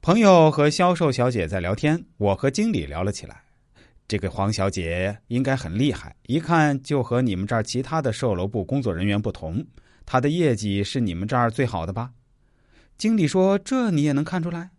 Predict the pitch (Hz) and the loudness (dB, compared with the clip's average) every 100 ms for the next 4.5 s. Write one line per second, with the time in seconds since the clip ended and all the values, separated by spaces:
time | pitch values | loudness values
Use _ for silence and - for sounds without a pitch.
0 | _ 104 110 139 135 123 - - - 120 | _ -4 -2 0 -2 -4 -10 -16 -2 2
1 | 113 143 - 190 175 127 127 139 143 196 | 4 2 0 -2 0 0 -2 -2 -4 -4
2 | 170 165 151 160 165 _ _ _ _ _ | -2 -2 -2 -4 -10 _ _ _ _ _
3 | _ _ 123 143 147 151 - 120 135 95 | _ _ 0 2 2 0 -2 0 0 -2
4 | 151 220 190 175 | -2 -2 -4 -4